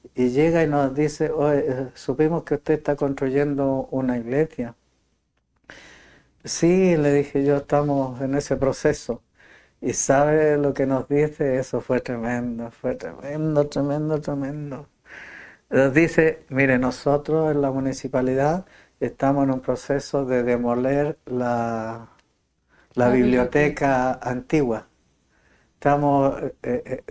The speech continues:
Speaker 2: Restaurar.
Speaker 1: desmontando, eh, desmontando todo, todo porque vamos a hacer una nueva biblioteca.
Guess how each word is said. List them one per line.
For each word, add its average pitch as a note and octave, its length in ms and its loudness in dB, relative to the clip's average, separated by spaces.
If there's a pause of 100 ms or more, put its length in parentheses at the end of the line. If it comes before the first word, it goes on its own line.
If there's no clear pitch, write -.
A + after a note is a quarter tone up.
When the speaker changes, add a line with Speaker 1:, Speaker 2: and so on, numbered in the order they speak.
(280)
Speaker 2:
Restaurar. F#3 540 2
Speaker 1:
desmontando, D3+ 840 2 (120)
eh, C3+ 140 -6
desmontando D3 720 2
todo, F3+ 440 2 (500)
todo F3 520 2
porque C#3 400 0
vamos C#3+ 320 4
a - 20 2
hacer C#3 280 -2
una C3 260 -2
nueva E3 420 2
biblioteca. B2 840 -2